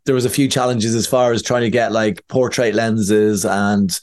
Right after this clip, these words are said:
even wider fisheye lenses that created this vignette, and the film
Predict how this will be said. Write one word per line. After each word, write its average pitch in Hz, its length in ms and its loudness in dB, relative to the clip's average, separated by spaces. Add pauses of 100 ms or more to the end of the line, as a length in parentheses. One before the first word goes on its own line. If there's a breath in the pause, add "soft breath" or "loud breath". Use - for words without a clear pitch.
(240 loud breath)
even 113 240 0
wider 110 360 0
fisheye 107 420 0
lenses 98 560 0
that 104 260 -2 (240)
created 101 340 0
this 90 140 -2
vignette, 104 640 0
and 98 200 0
the 95 100 0
film 113 460 0